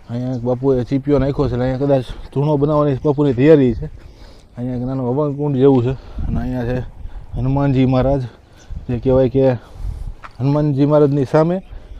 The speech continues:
અને ભોળાનાથની સામે અહીંયા ધૂણો બનાવે છે. મહાકાલી માતાજીનું સ્થાન છે.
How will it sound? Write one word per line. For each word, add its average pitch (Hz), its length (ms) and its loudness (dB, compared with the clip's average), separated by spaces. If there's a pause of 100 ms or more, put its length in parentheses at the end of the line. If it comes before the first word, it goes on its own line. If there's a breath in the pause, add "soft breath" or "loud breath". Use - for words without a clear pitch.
(160 soft breath)
અને 123 140 0
ભોળાનાથની 143 540 4
સામે 147 260 4
અહીંયા - 380 8
ધૂણો 139 320 8
બનાવે 135 340 4
છે. 123 460 0
મહાકાલી 143 380 4
માતાજીનું 139 540 4
સ્થાન 135 380 -2
છે. 127 140 -2